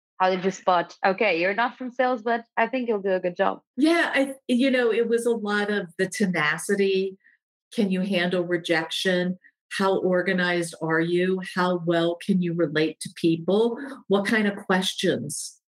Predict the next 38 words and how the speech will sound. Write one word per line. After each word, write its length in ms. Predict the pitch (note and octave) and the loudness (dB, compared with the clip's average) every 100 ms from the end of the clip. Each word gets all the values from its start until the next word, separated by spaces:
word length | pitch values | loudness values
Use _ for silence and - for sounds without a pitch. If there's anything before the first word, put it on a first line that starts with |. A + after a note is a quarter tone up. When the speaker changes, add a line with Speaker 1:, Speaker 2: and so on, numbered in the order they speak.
| _ - A#3 | _ -20 -6
Speaker 2:
You 160 | F#3 G3 | 0 2
know, 160 | D#3 C#3+ | 2 2
are 140 | F3 G3 | 2 2
you 200 | A3 A3+ | 2 2
inquisitive? 720 | A3 - A3+ G3+ F3+ C3+ D3 | 0 0 0 0 0 -2 -2
Do 100 | G3 | 0
you 220 | G#3 G#3 | 2 2
ask 320 | G3+ G#3 - | 0 -2 -2
a 60 | F#3 | -4
lot 260 | D3+ C#3+ | -2 -4
of 80 | - | -6
questions, 640 | - A#2+ C#3+ - C3+ C#3+ E3 | -2 -2 -2 0 0 2 2
or 160 | E3+ | 2
do 100 | E3+ | 2
you, 320 | E3+ E3+ E3 E3+ | 2 2 0 0
is 160 | F3 E3+ | 0 0
it 100 | - | -2
just 260 | F3 E3 - | -2 -2 -2
kinda 240 | F3 D#3+ - | -2 -2 -2
all 240 | D#3+ D#3 D3+ | 0 0 0
about 340 | D3 D3 C#3 C#3+ | 0 0 -2 0
you? 380 | C#3 D3+ A3 - - - - - | 2 2 0 -2 -10 -12 -8 0
How 200 | G3 G3+ | 0 2
can 280 | G#3 G#3 | 0 2
you 140 | F#3 F3+ | 2 0
relate 420 | E3 C#3+ C#3 D3 - | 0 0 -2 -2 -4
to 80 | G#3+ | -4
people 580 | - G#3+ G#3 B3 C#4 - _ - | 0 0 2 0 0 -6 _ -2
and 160 | F3 | 0
understand? 960 | D#3+ E3 E3 E3 D#3+ - D#3+ D#3 F3 A3+ | 2 2 2 0 -2 -2 0 0 0 0
And 160 | A3+ E3+ | 0 0
how 400 | E3 E3+ E3 D#3+ | 0 0 0 0
willing 400 | E3 D#3+ F3+ F3+ E3+ | -2 0 -2 -2 -4
are 200 | D#3 D#3 D#3 | -2 -2 0
you 460 | D#3 D#3 D#3 D#3 D#3 _ _ _ - | 0 0 2 -2 -6 _ _ _ -2
to 140 | G3+ | -2
take 300 | G#3+ F#3 F#3+ | 0 0 0
coaching 560 | G3 F#3+ F#3+ - G2+ | -2 -2 -2 -6 -6